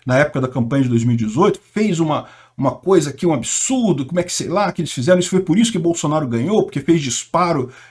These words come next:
de WhatsApp em massa e não sei o que lá.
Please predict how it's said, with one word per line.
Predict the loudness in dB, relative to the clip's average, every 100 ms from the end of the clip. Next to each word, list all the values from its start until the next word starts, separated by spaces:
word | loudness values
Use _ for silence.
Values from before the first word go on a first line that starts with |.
| -4
de | 4 4
WhatsApp | 4 2 0 -4 2 2 2 0
em |
massa | 2 4 2 0 -4 -2
e |
não | -2
sei | -2 -4
o | -4
que | -2
lá. | 4 4